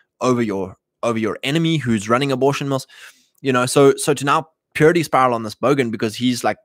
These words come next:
he couldn't care less about abortion. You're, you're losing out on allies. You're losing out on institutional power going forward. And it's like, we're gonna be fighting a long time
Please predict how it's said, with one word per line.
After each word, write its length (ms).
he 260
couldn't 220
care 180
less 220
about 180
abortion. 420
You're, 340
you're 260
losing 420
out 200
on 120
allies. 400
You're 180
losing 380
out 240
on 240
institutional 560
power 360
going 180
forward. 320
And 200
it's 140
like, 260
we're 160
gonna 160
be 100
fighting 380
a 40
long 220
time 320